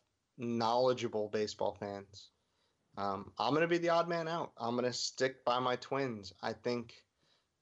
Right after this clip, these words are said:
I think they're gonna go back to Minnesota, one game apiece. Right? I, I, I don't see Jose Berrios getting rocked. I just don't.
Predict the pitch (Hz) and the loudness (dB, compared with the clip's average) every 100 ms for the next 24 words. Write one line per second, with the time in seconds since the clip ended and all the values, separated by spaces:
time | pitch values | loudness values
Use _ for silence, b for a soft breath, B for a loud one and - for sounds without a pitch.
0 | _ - 113 113 123 135 123 127 117 110 | _ -4 -2 0 0 2 4 4 4 2
1 | - 117 113 127 - 127 123 117 - 117 | 0 0 2 0 -6 -6 -4 -4 -2 -2
2 | 135 143 _ _ _ 131 117 120 117 117 | -2 -10 _ _ _ -8 -4 -2 -2 -2
3 | 113 104 120 147 - - - _ _ _ | -4 -6 -8 -6 -8 -10 -16 _ _ _
4 | _ 120 123 113 113 - _ _ _ _ | _ -8 -4 -2 -4 -8 _ _ _ _
5 | _ _ 120 117 110 120 110 104 123 131 | _ _ -2 -2 -2 -2 -2 -2 0 0
6 | 135 - 131 113 131 123 120 117 113 123 | 0 0 0 4 4 4 2 2 2 2
7 | 127 131 143 - - b b b b b | 2 -2 -4 -8 -10 b b b b b
8 | _ - 208 117 113 127 151 - - - | _ 0 2 2 -2 -4 -4 -6 -16 -20
9 | _ - 117 120 127 - 127 165 | _ -8 -8 -6 -10 -2 0 0